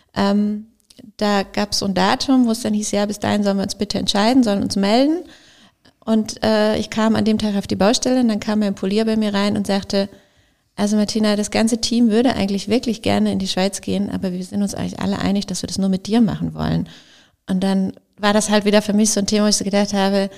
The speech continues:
„Ja, natürlich, dann machen wir das so“, ne? Und ich hatte es für mich selber auch entschieden, habe gesagt, „Ja, ich möchte das auch.“ Dann sind wir als komplettes Team darüber. Und natürlich war das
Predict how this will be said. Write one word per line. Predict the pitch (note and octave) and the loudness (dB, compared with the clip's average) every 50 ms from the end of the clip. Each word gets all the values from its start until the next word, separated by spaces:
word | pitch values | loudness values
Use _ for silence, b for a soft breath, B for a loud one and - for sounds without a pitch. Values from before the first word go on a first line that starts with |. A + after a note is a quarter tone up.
| B B B B B _ | B B B B B _
„Ja, | - F3 G3 G3+ | -10 -4 -2 0
natürlich, | G#3+ G#3+ G#3 - - A#3+ A#3+ G3 F#3 - - | 0 0 0 0 0 2 2 2 0 -2 -4
dann | - G3+ G3+ | -2 0 2
machen | G#3 A#3 A3+ C#4+ B3 F3 | 2 4 4 4 4 4
wir | D#3 - | 2 -2
das | D3 - - - - - | -4 -4 -4 -4 -4 -4
so“, | E3+ E3+ | -2 0
ne? | F3+ G3+ - - - | 0 2 2 2 0
Und | F#3 F#3 | -2 -2
ich | - - G3 | -4 -4 -4
hatte | G3 - G3 | -2 -2 -2
es | F3+ - | -4 -4
für | - F#3+ | -4 -2
mich | F#3+ F#3 F3+ | -2 -2 0
selber | F#3+ F#3 F#3 F3+ E3 G3+ | 0 0 2 2 2 2
auch | A#3 | 4
entschieden, | C4 A#3 - - A#3 A3+ A3 | 2 2 2 2 2 2 2
habe | G#3 G#3+ | 0 -2
gesagt, | G3+ F#3+ F#3 F3+ | -4 -6 -2 -2
„Ja, | F3+ G3 | -2 0
ich | G3+ - | 0 0
möchte | F#3+ G3+ - G3 | -2 -2 -2 -2
das | F#3 G3 F#3 - - | -4 -2 -4 -2 -2
auch.“ | F3+ F#3 G3+ B3+ D4 - B B B B B B | 0 2 2 2 0 -2 B B B B B B
Dann | G3+ F#3+ | -8 -4
sind | F#3 G3 G#3+ G#3+ | -2 -2 0 0
wir | G#3 G3 | 0 0
als | G#3 G3 - | -2 -4 -4
komplettes | - G#3 G3 F#3 F#3+ G#3 G3+ G#3 G3+ - | -4 -4 -4 -2 -2 -2 -2 -4 -6 -6
Team | - A3 A3 A3+ | -4 -2 0 0
darüber. | G3+ F#3+ F#3 G3+ A3+ B3 C4 C4 C#4+ D#4+ G#4+ - b b b b b b b b b b b b b _ _ | 0 0 0 0 0 0 2 0 0 -2 -4 -8 b b b b b b b b b b b b b _ _
Und | - G#3 G3+ G3+ G3+ - - - | -4 -2 -2 -2 -2 -4 -4 -4
natürlich | G#3+ G#3+ - B3 B3 A3+ A3 | -2 -2 2 2 2 2 2
war | G#3+ G#3 | 2 2
das | G3+ G3 G3 - - | 2 0 -2 -4 -6